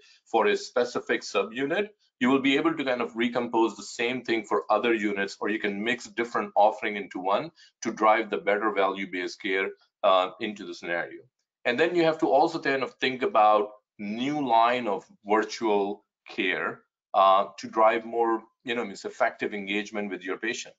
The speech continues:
right? So it's not just having a, uh, you know, it's, can we do a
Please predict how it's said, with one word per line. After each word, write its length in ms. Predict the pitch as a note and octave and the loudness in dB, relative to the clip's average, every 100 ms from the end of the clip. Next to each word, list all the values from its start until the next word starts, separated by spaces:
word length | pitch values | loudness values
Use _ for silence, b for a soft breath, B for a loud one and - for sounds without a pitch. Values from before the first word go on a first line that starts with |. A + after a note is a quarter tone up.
| _ | _
right? 180 | G2+ F#2+ | -4 -4
So 100 | - | -8
it's 200 | A#2+ - | -12 -10
not 460 | A2+ A2 B2 C#3 C3+ | -8 0 2 2 0
just 420 | B2 A#2+ A#2+ A#2+ _ _ _ | 2 2 2 -2 _ _ _
having 440 | - A#2 A#2 A2+ A2+ | -4 -2 0 -2 -2
a, 500 | A#2 G#2 G2 F#2+ F#2+ G2 _ _ - | -2 0 2 2 0 -4 _ _ 0
uh, 340 | F#2 F2 F2+ F2+ | 2 4 2 0
you 80 | A#2 | -2
know, 80 | A2 | -2
it's, 140 | G#2 - | -4 -4
can 180 | A2 | -4
we 100 | G#2+ | -4
do 280 | G2+ B2 A#2+ | -4 -2 0
a 280 | A2+ A2 G2+ | 2 2 0